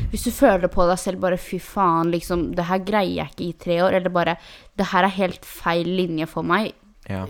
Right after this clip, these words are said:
Speaker 1: Skift, ikke bli på det i tre år og så angre.
Speaker 2: Nei.
Speaker 1: Det er selvfølgelig en utdanning, men det er kanskje ikke det du ønsker.
Speaker 2: Nei, det er sant.
Speaker 1: Ja, ja.
Speaker 2: Men jeg tror ikke du heller ønsker å liksom sitte hjemme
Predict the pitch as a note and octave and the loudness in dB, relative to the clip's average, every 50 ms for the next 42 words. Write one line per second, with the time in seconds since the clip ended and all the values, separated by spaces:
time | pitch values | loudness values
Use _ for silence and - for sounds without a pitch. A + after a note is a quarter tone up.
0 | - - - - - C#4 C4 - - - - G#3 - - B3 A#3 A3+ A3+ A3+ G#3+ | -10 -10 -4 0 2 2 2 0 -4 -8 -6 -6 -2 2 2 4 6 6 4 4
1 | G3 F3 F3 E3+ D#3 - - F3 E3 E3+ F3 F3 - F#3 F3 E3 E3 E3 E3+ E3+ | 2 -2 -4 -4 -6 -4 -4 -4 -2 -2 -2 -4 -4 -4 -2 -2 0 0 0 -2
2 | - - - - G3+ G3 G3 F3+ F#3 A3+ C#4+ C#4+ - - G#3 G#3+ G3+ G3 G3 G3 | -2 -2 -2 -2 -2 -2 -2 0 2 2 2 2 -2 -6 -8 -6 -6 -6 -6 -8
3 | - - - - - - - - - - - A3+ A3 B3 G#3 B3+ A#3+ G3+ G3 F3 | -10 -14 -18 -20 -20 -20 -20 -20 -8 -4 -4 -2 -2 2 4 4 4 4 2 -2
4 | D#3+ F3+ E3 - E3 E3+ F3 F#3+ G#3 A3 G#3+ G#3 G3+ G#3 G#3 F#3+ E3+ F#3 F3+ F#3 | -2 -4 -4 -2 -2 -2 0 0 0 2 2 2 0 0 0 -2 -2 -4 -4 -2
5 | E3+ F3 E3+ E3+ - E3 F3 E3+ - - - A#3+ B3 - - - - - _ - | 0 0 0 0 -2 -2 -4 -6 -8 -4 -2 -2 -2 -2 -6 -20 -20 -20 _ -12
6 | A2 F#2 - - _ _ - C3 B2+ C3+ B2 - D#2+ D#2 C#2+ - - - A3+ G#3+ | -12 -12 -12 -14 _ _ -4 -2 0 0 0 -2 -4 -6 -8 -12 -16 -14 -14 -14
7 | A3 B3+ C#4 - _ _ _ _ - - - - - G#2+ G#2 G2+ G2 G2+ G2+ G2+ | -12 -14 -16 -18 _ _ _ _ -20 -20 -18 -12 -8 -6 -4 -2 -2 -2 -4 -4
8 | - - _ - G#2 - - G2+ G#2+ G2+ G#2 G2+ F#2+ G2+ G2 - - F#2+ F2+ - | -6 -10 _ -8 -8 -8 -8 -8 -6 -4 -4 -2 -2 -2 -4 -4 -4 -6 -6 -8
9 | - - G2 G2 G2+ G2 G2 G2 F#2+ F#2 G2+ F#2+ F2+ - F#2+ - - G2 G2 F#2+ | -8 -6 -6 -6 -4 -4 -6 -6 -6 -6 -8 -8 -8 -8 -10 -10 -6 -4 -4 -4
10 | F#2 F2+ E2 E2+ E2+ F#2 | -4 -4 -4 -4 -4 -4